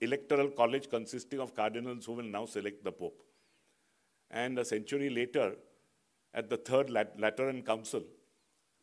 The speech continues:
a two-third majority had to be obtained before somebody could be invested as pope. But at her time,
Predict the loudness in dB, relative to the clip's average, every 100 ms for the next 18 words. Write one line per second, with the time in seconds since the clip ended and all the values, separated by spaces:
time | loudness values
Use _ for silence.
0 | _ _ _ _ _ _ _ -6 -2 -4
1 | -4 6 8 8 4 6 6 6 4 -2
2 | -4 -4 -4 -4 0 -2 -2 -2 -2 0
3 | -4 -2 -2 -2 -2 -4 -4 -8 -8 -10
4 | -14 -14 -6 -4 -4 -6 -10 -6 -6 -6
5 | -12 _ _ _ _ _ _ _ _ _
6 | _ -2 2 4 8 10 10 10 6 4